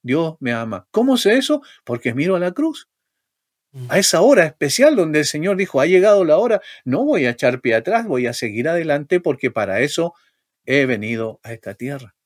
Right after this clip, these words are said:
Speaker 2: Es necesario que la semilla caiga a tierra y muera, para que pueda llevar fruto.
Speaker 1: Así
Speaker 2: Si
Speaker 1: es.
Speaker 2: no muere, dice, queda solo.
Speaker 1: Queda
Speaker 2: ¿Cómo
Speaker 1: solo.
Speaker 2: estaríamos ahora?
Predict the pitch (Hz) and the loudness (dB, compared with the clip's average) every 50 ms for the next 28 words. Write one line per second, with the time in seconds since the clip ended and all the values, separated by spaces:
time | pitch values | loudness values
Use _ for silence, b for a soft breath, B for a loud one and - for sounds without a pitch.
0 | _ _ _ _ _ _ _ _ _ _ _ _ _ _ _ _ _ _ _ _ | _ _ _ _ _ _ _ _ _ _ _ _ _ _ _ _ _ _ _ _
1 | _ _ _ _ _ _ _ _ _ _ _ _ _ _ _ _ _ _ _ _ | _ _ _ _ _ _ _ _ _ _ _ _ _ _ _ _ _ _ _ _
2 | _ _ _ - 180 196 220 220 214 214 190 202 214 - - 220 214 208 208 185 | _ _ _ -4 -2 0 2 2 2 0 0 -2 -4 -2 0 0 0 0 0 -2
3 | 170 160 147 135 _ _ _ _ _ _ _ _ _ _ _ _ _ _ _ _ | -2 -4 -8 -12 _ _ _ _ _ _ _ _ _ _ _ _ _ _ _ _
4 | _ _ _ _ _ _ _ _ _ _ _ _ _ _ _ _ - 170 165 160 | _ _ _ _ _ _ _ _ _ _ _ _ _ _ _ _ -6 -6 -4 -4
5 | 156 - 165 165 170 165 170 160 165 160 - - 175 185 180 180 175 185 190 190 | -4 -6 -6 -6 -4 -4 -4 -4 -6 -8 -8 -6 -6 -6 -6 -6 -8 -12 -14 -16
6 | 196 _ _ _ 139 127 - 151 156 147 147 143 139 127 123 120 117 120 - _ | -18 _ _ _ -20 -18 -14 -14 -12 -10 -10 -10 -8 -8 -10 -10 -12 -14 -18 _
7 | _ _ _ _ _ _ _ _ _ _ _ _ _ _ - 151 143 139 - 151 | _ _ _ _ _ _ _ _ _ _ _ _ _ _ -16 -14 -14 -12 -12 -12
8 | 147 175 180 175 165 156 147 147 139 - _ _ 131 127 - _ _ _ _ _ | -8 -6 -4 -4 -4 -4 -6 -10 -12 -14 _ _ -20 -20 -20 _ _ _ _ _
9 | _ _ _ _ _ _ _ _ _ _ _ _ _ _ _ _ _ _ _ _ | _ _ _ _ _ _ _ _ _ _ _ _ _ _ _ _ _ _ _ _
10 | _ _ _ _ _ - - 101 95 - 123 123 - 156 170 190 196 202 214 220 | _ _ _ _ _ -18 -16 -14 -12 -8 -8 -6 -6 -4 -4 -2 0 0 0 0
11 | 226 220 214 226 226 - - 269 285 _ _ _ _ _ _ 175 185 185 175 156 | 0 -2 -2 -4 -6 -6 -10 -14 -16 _ _ _ _ _ _ -8 -6 -6 -6 -6
12 | - - 123 110 110 - _ _ _ _ _ _ _ _ _ _ _ _ _ _ | -6 -8 -8 -10 -12 -16 _ _ _ _ _ _ _ _ _ _ _ _ _ _
13 | _ _ _ _ _ _ _ _ _ - - 104 95 95 - 202 196 190 190 - | _ _ _ _ _ _ _ _ _ -18 -16 -14 -12 -10 -8 -8 -8 -8 -10 -10
14 | _ - 180 185 185 196 185 185 170 - - 135 135 127 - | _ -8 -6 -4 -4 -4 -4 -4 -6 -8 -8 -10 -12 -14 -18